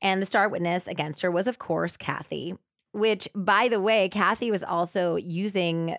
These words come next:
some of the things she had done to Gwen and pretending it had happened to her.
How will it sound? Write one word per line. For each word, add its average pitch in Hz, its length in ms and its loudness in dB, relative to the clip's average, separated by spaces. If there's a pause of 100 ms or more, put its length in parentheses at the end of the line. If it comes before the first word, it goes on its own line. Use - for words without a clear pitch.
(160)
some - 180 -2
of 190 80 2
the - 40 -14
things 180 200 0
she 247 300 -4
had 196 180 0
done 170 220 2
to 165 120 -6
Gwen 165 600 -2 (220)
and 175 120 -2
pretending 180 360 -2
it 151 100 -4
had 160 80 -2
happened 151 240 -2
to 139 80 -8
her. - 420 -4